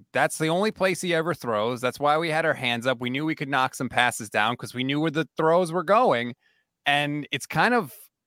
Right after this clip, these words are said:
upsetting to me that that still applies completely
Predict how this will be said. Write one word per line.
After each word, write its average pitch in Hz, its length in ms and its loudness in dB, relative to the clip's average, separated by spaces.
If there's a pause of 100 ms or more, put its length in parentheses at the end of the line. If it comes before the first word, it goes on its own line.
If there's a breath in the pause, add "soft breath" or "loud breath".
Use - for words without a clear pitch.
(320)
upsetting 175 500 2
to 214 100 0
me 240 200 0
that 165 180 -2 (320)
that 147 220 2
still 180 360 2
applies 156 520 4
completely - 800 -6